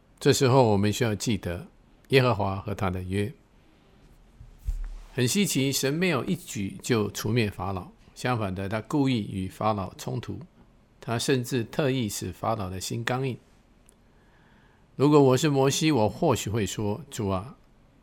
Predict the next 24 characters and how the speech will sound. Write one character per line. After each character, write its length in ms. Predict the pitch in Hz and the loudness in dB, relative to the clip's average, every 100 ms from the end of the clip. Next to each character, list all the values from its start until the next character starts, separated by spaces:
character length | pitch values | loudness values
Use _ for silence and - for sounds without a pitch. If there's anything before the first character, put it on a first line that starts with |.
| - | -8
既 200 | - 180 | 0 4
然 220 | 127 123 | 4 4
你 120 | 135 | 2
使 180 | 151 110 | 0 -2
法 240 | 92 113 | 0 0
老 140 | 123 98 | 2 0
的 120 | 92 | -2
心 240 | - 117 | -2 -4
刚 260 | 113 117 117 | -2 -2 0
硬， 140 | 107 92 - - | -2 -6 -14 -8
为 200 | 160 135 | -2 -2
什 160 | - 98 | -2 -4
么 120 | 98 | -2
还 140 | 104 | -2
要 80 | 113 | -4
打 280 | 117 92 90 | -4 -4 -2
发 200 | 120 127 | 0 2
我 160 | 101 | 0
到 160 | 90 107 | -2 -4
他 160 | 101 104 | -2 -4
那 100 | 101 | -6
里 140 | 90 | -8
去 360 | - - 127 101 | -10 -8 -6 -6
呢？” 140 | 95 | -8